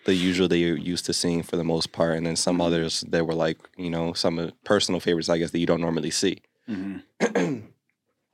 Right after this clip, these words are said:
Speaker 1: So, you know, he said Naruto, he said, uh, Fullmetal Alchemist Brotherhood, you know, he said some of the cl-, One Piece, things like that, yada, yada, yada.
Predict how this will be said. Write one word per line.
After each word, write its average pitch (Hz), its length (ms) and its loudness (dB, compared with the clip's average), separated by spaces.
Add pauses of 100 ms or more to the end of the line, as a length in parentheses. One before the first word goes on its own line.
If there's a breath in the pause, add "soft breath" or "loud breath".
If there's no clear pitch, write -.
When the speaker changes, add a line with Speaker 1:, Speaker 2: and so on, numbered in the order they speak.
(160)
Speaker 1:
So, - 160 4
you 101 100 6
know, 104 100 4
he 123 120 2
said 98 200 4
Naruto, 85 840 2
he 85 80 -4
said, 85 340 -2
uh, 82 160 0
Fullmetal 87 400 0
Alchemist 85 420 -4
Brotherhood, 80 640 -2
you 82 120 -6
know, 82 140 -6
he 90 100 -6
said 90 220 -6
some 90 180 -2
of 87 60 -2
the 92 120 -2
cl-, 85 160 -2
One 82 220 0
Piece, 85 440 -6
things 85 220 -6
like 82 180 -4
that, 85 140 0
yada, 82 180 0
yada, 50 180 0
yada. - 240 -4